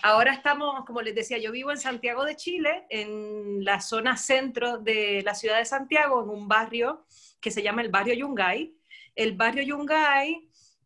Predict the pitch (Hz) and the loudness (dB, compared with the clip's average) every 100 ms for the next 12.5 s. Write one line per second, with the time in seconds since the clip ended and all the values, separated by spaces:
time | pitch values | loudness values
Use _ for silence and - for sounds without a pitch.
0 | _ 226 226 220 226 226 226 226 208 220 | _ -2 0 0 -2 -2 -2 0 0 2
1 | 233 233 226 220 220 233 262 277 - 277 | 0 -2 -6 -4 0 0 0 -2 0 0
2 | 277 269 269 269 269 262 269 262 269 254 | 2 2 2 2 0 2 2 2 2 2
3 | 247 226 208 196 185 226 214 233 233 226 | -4 -6 -6 -8 -6 -8 2 2 2 0
4 | 277 294 262 226 208 208 240 240 247 254 | 0 0 2 2 2 0 2 2 0 -2
5 | 254 - 254 262 247 262 - 240 226 226 | -2 2 2 2 0 -2 -4 -4 0 2
6 | 220 220 214 214 208 _ - _ - 262 | 2 0 -4 -6 -12 _ -20 _ -2 2
7 | 262 262 277 277 302 262 233 233 233 240 | 4 4 2 2 4 4 4 2 2 2
8 | 233 208 208 240 247 254 240 220 208 247 | 0 -4 4 6 6 6 0 -4 -2 -4
9 | 254 262 240 233 233 240 185 - 233 247 | -4 -4 -2 0 0 -2 -4 0 0 0
10 | 294 349 339 226 220 202 202 220 202 220 | -2 -4 -2 -6 -4 -6 -4 -6 -2 0
11 | 262 320 349 320 311 311 311 330 320 233 | 2 2 0 2 2 4 4 2 0 -2
12 | 214 202 190 185 | 0 0 -4 -6